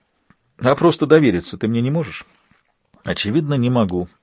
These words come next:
Она взмахом указала на кровать. «Чтобы скрыть твое лицо». Голос Мартина прозвучал бесстрастно, холодно, по-деловому. «Снаружи выставлена охрана,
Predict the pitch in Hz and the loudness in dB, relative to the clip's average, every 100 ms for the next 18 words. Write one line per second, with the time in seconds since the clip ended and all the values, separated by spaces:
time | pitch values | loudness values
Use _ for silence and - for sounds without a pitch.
0 | _ - 113 123 110 110 123 135 - 117 | _ -2 0 2 2 0 2 2 0 -2
1 | 117 117 110 113 107 110 101 90 - _ | 0 2 4 4 2 2 2 0 -4 _
2 | _ _ _ _ _ _ _ _ _ - | _ _ _ _ _ _ _ _ _ -12
3 | - 110 107 - 131 180 - 101 123 139 | 0 2 2 2 2 2 0 0 0 -4
4 | - - - _ _ _ _ - - - | -8 -6 -8 _ _ _ _ -20 -20 -20
5 | - 98 139 131 123 120 - 117 110 101 | -4 2 2 2 2 0 0 -4 -2 -4
6 | 104 120 110 101 - 117 147 - 147 139 | 0 2 2 0 -4 0 0 -2 -8 -8
7 | - 131 139 123 127 127 - 117 120 113 | -2 0 0 -2 -8 -10 -6 0 2 4
8 | 110 117 - - - _ _ _ _ _ | 2 0 -8 -20 -20 _ _ _ _ _
9 | - - 123 143 123 127 127 123 120 120 | -8 0 2 4 2 0 -2 -4 -2 0
10 | 120 143 147 80 | 0 0 -2 -4